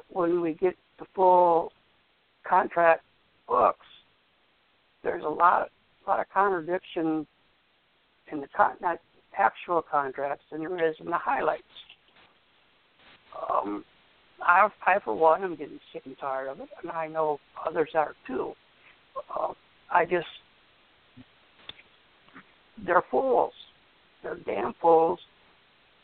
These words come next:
and I, I called them out before.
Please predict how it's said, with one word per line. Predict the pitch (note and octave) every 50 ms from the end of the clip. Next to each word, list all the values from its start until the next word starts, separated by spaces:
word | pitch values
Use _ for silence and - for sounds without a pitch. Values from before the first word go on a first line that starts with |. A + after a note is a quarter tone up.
| _ _ _ -
and | E3 D#3 D#3 D3+ D3+ D3+ D#3 - - _ _ _ -
I, | - - - - _ _ _ _ _ _ _ _ _ _ _ _ _ -
I | - - - -
called | E3 D#3 D#3 D3+
them | C#3+ D3+
out | D#3 D#3 - -
before. | E3 - - - - - - C#3+ -